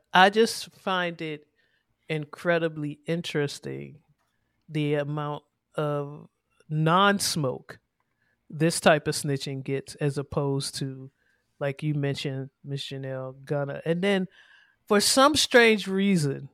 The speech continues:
every time snitching comes up, T I <laughs> comes up. And now T I and, and, and is it Boosie?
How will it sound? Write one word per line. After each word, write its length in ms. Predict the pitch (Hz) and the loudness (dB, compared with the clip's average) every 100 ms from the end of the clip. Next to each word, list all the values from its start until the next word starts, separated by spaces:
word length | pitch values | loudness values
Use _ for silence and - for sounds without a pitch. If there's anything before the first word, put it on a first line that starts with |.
| _ _ _ _ _ _ _ _ | _ _ _ _ _ _ _ _
every 280 | 233 302 320 | 8 10 8
time 280 | 311 247 220 | 6 6 6
snitching 480 | - 208 220 202 190 | 2 -2 0 0 2
comes 320 | 196 175 151 | 4 2 2
up, 240 | 151 147 - _ _ _ _ _ _ | -2 -2 -8 _ _ _ _ _ _
T 300 | - 254 226 | 0 2 4
I 500 | 208 202 196 185 190 - - - - _ _ _ _ | 4 4 2 0 -2 -8 -20 -20 -20 _ _ _ _
<laughs> 1200 | - 622 440 - _ _ _ _ _ _ _ - - | -20 -8 -8 -8 _ _ _ _ _ _ _ -16 4
comes 380 | 196 165 165 | 6 6 4
up. 300 | 151 143 131 - - - - | -2 -4 -12 -20 -20 -20 -2
And 200 | 196 190 | 0 2
now 220 | 185 190 | 2 2
T 300 | 196 220 185 | 0 -2 2
I 240 | 185 185 180 | 4 4 2
and, 220 | 175 165 - | -2 -6 -4
and, 280 | 170 160 - | -4 -4 -4
and 240 | 170 156 - | -4 -4 -6
is 140 | 170 160 | -4 -2
it 180 | 147 | -2
Boosie? 520 | 160 226 - 214 220 | -2 -2 -4 -10 -12